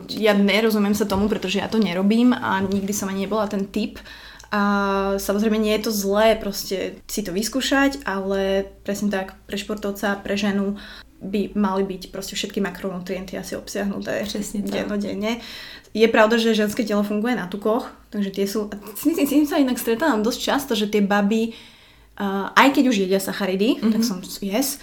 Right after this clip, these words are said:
Speaker 2: ale potom mi povedia, že majú dvadsať tridsať gramov tuku za deň.
Speaker 1: <laughs> Taky som sa s tým setkala. Áno.
Speaker 2: Tak, že toto je to, že, a, nie je, a, ťažké schudnúť na nízkych kalóriách alebo hľadovaním, že to dokáže každý.
Speaker 1: Mhm.
Speaker 2: Ale presne to je to, že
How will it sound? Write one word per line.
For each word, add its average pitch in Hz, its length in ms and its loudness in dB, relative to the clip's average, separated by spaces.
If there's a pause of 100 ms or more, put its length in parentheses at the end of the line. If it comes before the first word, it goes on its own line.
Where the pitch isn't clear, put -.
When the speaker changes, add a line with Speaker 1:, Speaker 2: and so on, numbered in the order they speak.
(360)
Speaker 2:
ale 277 560 8
potom 247 320 4
mi 220 80 2
povedia, 214 240 4
že 208 160 4
majú 202 240 2
dvadsať 214 240 -2
tridsať - 320 -8
gramov 214 320 -2
tuku 208 240 -6
za 208 160 0
deň. 147 140 -4 (120)
Speaker 1:
<laughs> - 140 -16
Taky 202 160 -4
som - 160 12
sa 190 100 -4
s - 140 -6
tým - 80 -8
setkala. - 480 -10 (240)
Áno. 226 80 -6
Speaker 2:
Tak, 233 400 -2 (560)
že 208 400 -6
toto 233 240 -2
je 202 160 0
to, 208 160 -6
že, 202 240 -2 (320)
a, 208 160 2
nie 233 160 6
je, 269 160 6 (400)
a, 202 160 2
ťažké 214 640 -4
schudnúť 214 320 -2
na 196 140 0
nízkych 202 260 -4
kalóriách - 480 -4 (160)
alebo 190 240 -4
hľadovaním, 185 540 -2
že 208 100 0
to 190 80 -2
dokáže 196 320 -2
každý. 185 480 -6
Speaker 1:
Mhm. 202 480 0 (320)
Speaker 2:
Ale 190 600 -2
presne 202 400 -2
to 196 80 0
je 185 80 2
to, 190 320 0
že 196 180 -2